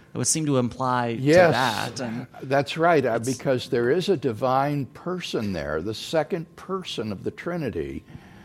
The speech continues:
Speaker 2: who is somehow united with this physical body. Um, and, um, I, I have not seen materialistic accounts of the incarnation. I,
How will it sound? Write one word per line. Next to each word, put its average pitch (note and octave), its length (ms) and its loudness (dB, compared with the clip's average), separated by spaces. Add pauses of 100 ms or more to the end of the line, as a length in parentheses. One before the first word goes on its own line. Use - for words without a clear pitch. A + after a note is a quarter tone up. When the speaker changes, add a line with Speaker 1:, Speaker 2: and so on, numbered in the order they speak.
(240)
Speaker 2:
who C3 180 0
is C3+ 140 0
somehow B2 720 -2
united A2 680 -2
with F#2 440 -2
this G2+ 380 -2 (380)
physical B2 800 -2 (380)
body. B2+ 680 0 (640)
Um, F#2+ 480 -6 (1160)
and, G#2 460 -2
um, F#2 640 -4 (300)
I, A2+ 420 2
I A2 100 2
have C#3 300 0
not C#3+ 240 -2
seen D3+ 680 -4 (760)
materialistic A#2 920 -2
accounts A#2+ 500 -6
of C#2+ 100 -8
the F2 140 -4
incarnation. F2 840 -10
I, E2+ 140 -4